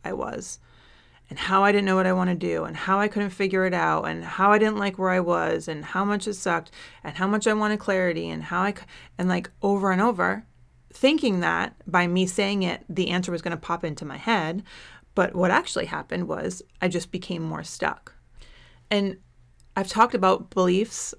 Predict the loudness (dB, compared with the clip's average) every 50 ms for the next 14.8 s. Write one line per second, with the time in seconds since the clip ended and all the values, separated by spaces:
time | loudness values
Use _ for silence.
0 | -14 _ -10 -10 -6 -2 -2 -2 -2 -2 -4 -4 -4 -4 -6 -8 -12 -18 -14 -8
1 | -6 -6 -6 -4 -6 -8 -8 -6 -6 -8 -6 -4 -2 0 2 2 0 0 -4 -8
2 | -10 -8 -6 -6 -6 -6 -6 -8 -8 -8 -8 -8 -8 -6 -4 -6 -6 -6 -6 -8
3 | -10 -10 -10 -12 -10 -8 -6 -6 -6 -6 -4 -4 -4 -4 -4 -4 -6 -6 -4 -4
4 | -6 -6 -8 -14 -20 -20 -20 -20 -20 -20 -20 -20 -20 _ -20 -10 _ -2 0 2
5 | 2 0 0 -2 -4 -6 -4 -2 -2 0 2 2 0 0 -2 -6 -12 _ _ -20
6 | -20 -20 -20 -20 _ -6 -2 2 4 4 4 2 0 -2 0 0 0 0 0 -2
7 | -2 -2 0 0 0 0 0 -2 -2 -4 -4 -2 -2 -2 -2 -2 -2 -4 -6 -6
8 | -6 -6 -6 -4 -4 -4 -6 -10 -10 -8 -6 -6 -6 -6 -8 -10 -10 -10 -8 -8
9 | -8 -8 -6 -6 -6 -4 -4 -4 -4 -4 -6 -8 -12 -18 -20 -20 -20 -20 -20 -20
10 | -8 -4 -2 -2 0 4 6 6 6 8 6 4 4 6 4 4 6 6 6 6
11 | 4 4 2 2 0 2 4 4 6 6 6 6 4 4 4 4 4 4 4 2
12 | -2 -2 -2 -4 -4 -4 -4 -4 -6 -6 -2 -2 -2 -2 -2 -2 -2 -2 -2 -2
13 | -4 -6 -4 -2 -2 -4 -2 -2 -2 0 0 0 0 -2 -2 -2 -4 -4 -2 0
14 | 0 0 0 0 -2 -2 -2 -2 -2 -2 -4 -6 -6 -8 -10